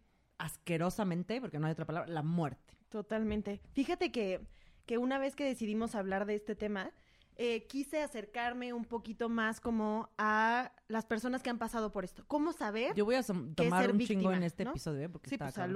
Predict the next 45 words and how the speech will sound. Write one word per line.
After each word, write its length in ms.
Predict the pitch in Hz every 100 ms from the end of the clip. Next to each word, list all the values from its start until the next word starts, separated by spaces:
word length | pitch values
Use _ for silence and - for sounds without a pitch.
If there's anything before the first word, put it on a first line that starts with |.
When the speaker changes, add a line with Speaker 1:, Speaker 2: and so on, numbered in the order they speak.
| 240
Speaker 2:
salud, 80 | 214
güey. 140 | 165 156 - -
Speaker 1:
Con 120 | - 139
permiso. 160 | 262
Speaker 2:
Entonces, 520 | 277 320 320 349 - -
eh, 200 | 254 247
me 160 | 254 262
di 100 | 311
la 120 | 381
tarea 180 | 311 226
de 40 | 254
investigar 560 | 254 - 208 202 208
un 120 | 240 226
poquito 320 | 233 - 233
más 200 | 226 214
sobre 400 | - 233 226 240 -
aquellos 420 | 220 262 262 285
testimonios 880 | 240 - 233 240 262 269 311 - - - - -
de 320 | 233 233 - _ -
pocas 320 | - 370 403 349
de 80 | 302
las 180 | 226
personas 800 | - 220 220 285 277 262 453 - - _ _ _
que 400 | - 262 285 311 -
han 160 | 247
decidido 460 | 247 - 208 233 233
hablar 260 | 202 196
sobre 220 | 190 190 180
el 80 |
tema. 180 | 175 151 226
Speaker 1:
Merda, 680 | 226 240 277 311 311 269
nos 160 | 202 185
van 140 | 240
a 80 | 285
contar. 520 | 226 175 - 226 233
Uy. 380 | 208 254 285 262 208
Speaker 2:
Entonces, 640 | 269 247 320 330 320 359
me 160 | 262 254
encontré 420 | 254 269 254 320
a 80 | 359
una 300 | 320 294 277
chica 260 | - 277
que 160 | 277 226
se 160 | 226 208
llama, 640 | 233 233 240 240 233